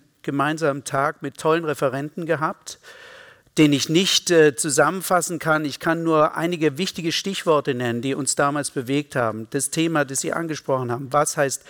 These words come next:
Wahrheit, was heißt, ähm, Faktizität in einem postfaktischen Zeitalter, hat, äh, äh, haben wir auch vorgeführt bekommen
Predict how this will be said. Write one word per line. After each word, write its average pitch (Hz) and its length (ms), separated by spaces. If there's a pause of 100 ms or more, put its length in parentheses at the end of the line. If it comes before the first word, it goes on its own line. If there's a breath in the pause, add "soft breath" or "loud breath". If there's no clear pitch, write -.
(320 loud breath)
Wahrheit, 143 760
was 135 240
heißt, 139 380 (180)
ähm, 131 380 (440 loud breath)
Faktizität 156 1000
in 151 120
einem 139 240
postfaktischen 147 800
Zeitalter, 123 680
hat, 127 200
äh, 127 300 (600 loud breath)
äh, 127 140
haben 135 240
wir 139 260
auch 143 380
vorgeführt - 1400
bekommen 135 600